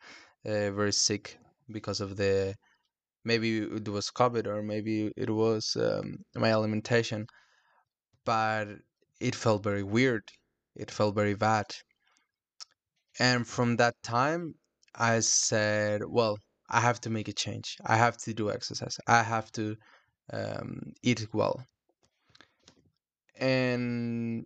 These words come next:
well, at that time, I didn't do anything. I just began to eat, uh, better. But it was later at August that this happens at May, more or less. But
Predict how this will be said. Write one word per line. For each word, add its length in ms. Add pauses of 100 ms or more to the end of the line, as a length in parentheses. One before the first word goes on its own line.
well, 240
at 180
that 220
time, 240
I 80
didn't 300
do 140
anything. 420
I 80
just 400 (500)
began 420
to 280 (340)
eat, 460 (500)
uh, 540
better. 640 (1300)
But 180
it 160
was 320
later 1160 (540)
at 920 (180)
August 540
that 160 (140)
this 180
happens 400
at 240
May, 560 (100)
more 200
or 60
less. 360 (840)
But 440